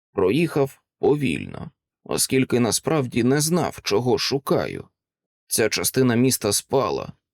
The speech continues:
наскільки це взагалі можливо. Кілька людей усе ще ходили по Майамі. Туристи, які випили занадто багато кубинської кави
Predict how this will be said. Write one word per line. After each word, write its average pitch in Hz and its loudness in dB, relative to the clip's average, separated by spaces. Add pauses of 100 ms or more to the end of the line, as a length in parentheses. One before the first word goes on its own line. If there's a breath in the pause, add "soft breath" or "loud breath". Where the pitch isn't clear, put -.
(140)
наскільки - -2
це - -4
взагалі 98 -2
можливо. - -6 (540)
Кілька 143 0
людей 123 2
усе 143 -2
ще 113 -2
ходили 127 0
по - -2
Майамі. - -2 (420)
Туристи, 240 0
які 95 0
випили 156 2
занадто 110 -2
багато 104 -2
кубинської 110 0
кави 165 2